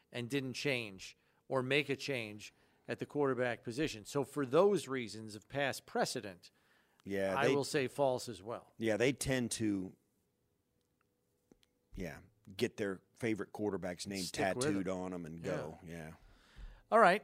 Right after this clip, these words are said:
Speaker 1: N F L true false number three, Steve. The Seahawks should have drafted a quarterback with at least one of their two first-round picks. They picked five and twenty. They were one of five teams with two first-rounders,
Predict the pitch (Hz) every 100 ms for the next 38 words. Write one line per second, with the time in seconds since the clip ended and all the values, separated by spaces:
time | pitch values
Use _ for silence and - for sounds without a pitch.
0 | - 208 226 - 220 220 220 220 - -
1 | 226 226 226 214 208 180 - 127 - 170
2 | 190 190 160 185 233 202 - 156 131 139
3 | 156 156 143 139 - 320 320 151 123 120
4 | - - - _ _ _ - - 226 294
5 | 202 160 190 208 190 165 135 - 208 156
6 | 117 117 113 - - _ _ _ _ _
7 | 139 139 165 160 208 165 127 139 226 170
8 | 135 147 131 165 156 - 170 175 - 147
9 | 151 147 123 170 117 - - 131 120 147
10 | - - - 185 202 226 220 165 127 -
11 | - 196 160 - _ _ _ _ _ _
12 | _ _ _ _ _ 131 123 127 143 -
13 | 170 170 185 - 156 135 156 131 - -
14 | - 190 190 202 - - 165 156 - 143
15 | 123 107 117 143